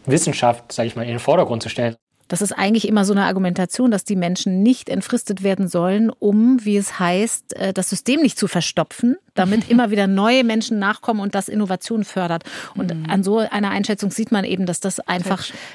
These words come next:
Speaker 3: Ja.
Speaker 2: ähm, der Gedanke ein Fehlschluss ist.
Speaker 3: Bürokratisch gedacht.
Speaker 2: Und Lorenz Adlung meint auch, die Forschungsförderungsinfrastruktur ist eigentlich viel zu sehr darauf ausgelegt, spezifisch zu sein. Also er und sein Team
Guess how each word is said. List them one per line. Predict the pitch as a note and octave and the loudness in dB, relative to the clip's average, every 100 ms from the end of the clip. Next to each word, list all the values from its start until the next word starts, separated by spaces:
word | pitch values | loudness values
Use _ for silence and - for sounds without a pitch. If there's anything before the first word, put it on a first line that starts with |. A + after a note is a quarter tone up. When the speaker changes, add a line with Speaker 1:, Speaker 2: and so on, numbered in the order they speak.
| - | -4
Speaker 3:
Ja. | F#3+ | -2
Speaker 2:
ähm, | F3+ F3+ F#3+ F#3+ | 0 -2 -4 -2
der | F#3 | -2
Gedanke | F#3 F3+ G3+ A#3+ | -2 0 2 2
ein | E3+ F3+ | 0 -2
Fehlschluss | - G#3+ A3 F3 D#3+ - | 0 0 0 -2 -2 -4
ist. | E3 - - - - | -6 -8 -12 -10 -6
Speaker 3:
Bürokratisch | F#3 F#3 - G3 G3 F#3+ | -4 -6 -4 -4 -4 -8
gedacht. | - F3+ F3+ - - | -8 -8 -8 -12 -12
Speaker 2:
Und | - F#3 | -4 0
Lorenz | G3 G3+ - | 2 0 0
Adlung | F#3+ A3 G3+ | 0 2 2
meint | F#3+ F#3+ - | 2 0 0
auch, | F#3+ G#3 - | 0 0 0
die | G3+ F#3+ | 0 0
Forschungsförderungsinfrastruktur | F#3 - A3+ - G3+ G3+ F#3+ - - G#3 G#3 G3 F#3+ - - - A3 A#3 - G3 - G3+ - - A3+ | -2 -10 -14 -2 0 0 -2 -4 -2 0 0 0 -2 -6 -8 0 2 2 2 0 0 -4 -6 -2 -2
ist | G3 F#3+ - - - | 0 -4 -6 -6 -6
eigentlich | F3+ F#3+ F#3 - | -4 -4 -6 -10
viel | - A#3 D4 D4+ | -4 2 2 2
zu | - - A3 | -2 -2 -2
sehr | F#3+ G3 G#3 | 0 2 2
darauf | G3+ F#3 F#3 - | 0 0 -2 -2
ausgelegt, | F#3 F#3 - F#3 - | -4 -4 -6 -6 -4
spezifisch | - G3 - A3 F3+ E3 | -2 -2 0 -2 0 -4
zu | - | -6
sein. | D#3 D#3 D#3 D#3+ - _ - | -6 -4 -4 -6 -10 _ -6
Also | E3+ - | -6 -4
er | F#3+ A3+ A3 | 0 2 2
und | G3 | 0
sein | F#3+ F#3 - | 0 -2 -4
Team | - A3+ C4+ | 0 4 4